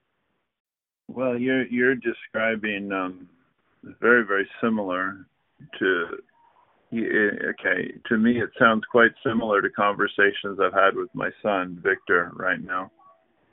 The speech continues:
that we're walking through. You know, he's a very sensitive young man, um, you know, and you see the discrepancies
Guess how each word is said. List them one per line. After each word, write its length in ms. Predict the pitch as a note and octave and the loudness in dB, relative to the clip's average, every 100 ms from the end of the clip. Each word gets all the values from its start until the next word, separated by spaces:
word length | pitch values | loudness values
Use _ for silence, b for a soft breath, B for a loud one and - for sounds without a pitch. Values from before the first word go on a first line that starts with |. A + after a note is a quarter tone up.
| _ _ _ _ _ _ _ _ _ _ _ _ | _ _ _ _ _ _ _ _ _ _ _ _
that 140 | G2+ G2 | 0 2
we're 140 | F#2+ | 2
walking 460 | F#2+ G2 G2 - F#2+ | 6 6 6 0 -6
through. 260 | - G2 F#2+ F#2+ B B B B B _ _ _ _ _ _ _ _ _ _ _ _ _ _ _ - | -4 -2 -2 -4 B B B B B _ _ _ _ _ _ _ _ _ _ _ _ _ _ _ 0
You 60 | |
know, 200 | G2+ F#2+ | 2 2
he's 120 | F#2+ F#2 | -2 0
a 40 | A2+ | 6
very 220 | A2 A2 - | 8 6 0
sensitive 580 | A2+ G#2+ A2+ G#2 G2+ G2+ _ _ _ _ _ _ _ _ _ | -2 0 0 4 4 2 _ _ _ _ _ _ _ _ _
young 240 | G2+ G2+ G2+ | -8 -6 -4
man, 540 | G2+ G2+ G2+ G2+ G2+ | -2 0 0 -2 -6
um, 360 | F#2 F#2 - - _ _ _ _ _ - | -8 -10 -12 -18 _ _ _ _ _ -8
you 100 | G#2+ | -6
know, 160 | F#2 | -4
and 100 | G2+ | -4
you 100 | F#2+ F#2 - | -6 -8 -2
see 120 | A2+ | 0
the 140 | G2+ | 2
discrepancies 920 | G2 - - A2+ - G#2 F2+ G#2 F#2+ | 0 0 4 4 4 -4 -4 -2 -2